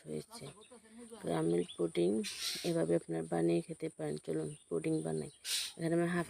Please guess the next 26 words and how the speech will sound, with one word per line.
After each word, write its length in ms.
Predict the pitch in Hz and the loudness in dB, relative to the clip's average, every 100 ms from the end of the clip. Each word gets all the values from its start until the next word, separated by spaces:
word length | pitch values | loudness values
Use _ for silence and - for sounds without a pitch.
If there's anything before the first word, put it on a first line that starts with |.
| 180 | -2
লিটার 300 | 170 175 160 | 0 2 0
দুধ 200 | 165 170 180 - | 4 4 4 -2
জাল 180 | 170 170 | -2 -2
করে 260 | - 170 165 | -2 -2 2
নিচ্ছি 540 | 165 175 - 170 202 - - - - _ | 4 4 2 0 0 -4 -14 -20 -20 _
এবং 280 | - 156 160 190 196 - - _ | -6 2 4 4 0 -8 -20 _
এক 160 | 175 165 - | -6 -6 -4
কাপ 180 | 170 170 170 | -2 -2 0
দুধ 200 | 180 175 | 2 4
নিয়ে 200 | 180 175 | 4 4
নিচ্ছি, 260 | 170 170 - | 4 4 4
গুঁড়ো 240 | 165 175 175 | 4 2 0
দুধ 220 | 170 165 | 0 2
নিয়ে 180 | 170 170 | 4 6
নিচ্ছি। 460 | 170 175 - - 165 202 - _ - - - | 4 2 -2 -2 0 0 -6 _ -20 -20 -8
আর 80 | 170 | -4
ওখানে 260 | 165 170 165 | 0 0 2
থেকে 100 | 180 | 4
লিকুইড 340 | 175 170 180 165 | 4 4 0 0
দুধ 160 | 165 170 170 | 0 -2 -2
দিয়ে 180 | 185 170 | 2 4
মিশিয়ে 540 | 175 - - 175 156 185 202 _ _ _ _ | 4 4 0 0 2 0 -2 _ _ _ _
তারপর 320 | 170 165 - 165 | -4 -4 -2 -2
আমি 280 | 165 170 190 214 - - - 190 - | 0 0 0 -2 -2 -2 -4 -10 -4
দুধটা 460 | 165 165 - - 180 196 _ _ _ _ - | -2 -2 -4 -6 -6 -8 _ _ _ _ -8
ওখানে 440 | 175 - - 170 | -6 -6 -4 0